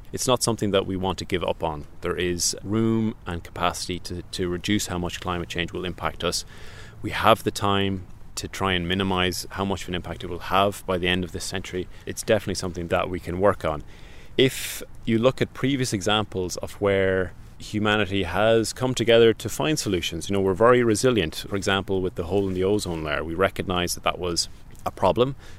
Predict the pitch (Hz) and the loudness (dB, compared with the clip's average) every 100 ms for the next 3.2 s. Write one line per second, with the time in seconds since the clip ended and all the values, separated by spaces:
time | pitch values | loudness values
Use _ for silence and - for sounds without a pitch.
0 | - - 92 87 85 82 82 98 82 92 | -12 0 4 4 2 0 -4 -6 0 2
1 | 92 98 87 85 90 98 98 101 - 92 | 2 2 -2 0 4 6 6 4 -2 -8
2 | 82 95 - - 92 - 92 90 90 87 | -2 -2 -2 -2 -2 2 0 0 -2 -2
3 | 82 | -4